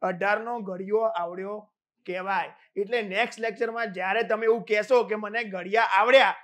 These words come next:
એટલે હું એવું નહીં પૂછું કે "બોલો બેન, બાર નો ઘડિયો." હું એવું પૂછીશ કે બાર નવા કેટલા થાય? અને જો બેન એવું બોલે કે હા, પાર્થભાઈ, એકસો આઠ થાય તો મને શાંતિ મળશે.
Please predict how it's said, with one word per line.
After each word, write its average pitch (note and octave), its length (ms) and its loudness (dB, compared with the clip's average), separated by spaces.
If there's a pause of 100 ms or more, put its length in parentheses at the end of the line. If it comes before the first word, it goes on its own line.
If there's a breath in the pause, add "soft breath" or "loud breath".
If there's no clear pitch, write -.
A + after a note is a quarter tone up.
(200 soft breath)
એટલે A#3 180 2
હું B3+ 160 0
એવું C#4 280 4
નહીં E4 140 0
પૂછું B3 360 -6 (180)
કે A#3+ 80 2
"બોલો A#3+ 200 8
બેન, B3 160 2
બાર G#3+ 220 6
નો A3+ 120 -4
ઘડિયો." F#3+ 300 -6
હું G3+ 160 -6
એવું C4+ 160 0
પૂછીશ B3 300 -8
કે C4 80 -2
બાર A3+ 320 0
નવા A#3+ 280 -4
કેટલા G3 320 -12
થાય? D#3+ 200 -16 (300)
અને B3+ 200 0
જો D4 100 -2
બેન C4+ 180 0
એવું C4+ 140 -2
બોલે C4 260 0
કે A3+ 60 -12
હા, G#3 160 -4
પાર્થભાઈ, G3+ 400 0
એકસો G#3 260 -6
આઠ G3 180 -6
થાય G#3 120 -8
તો G3 160 -10
મને G3+ 420 -10 (580)
શાંતિ G3 320 -8
મળશે. F3 340 -16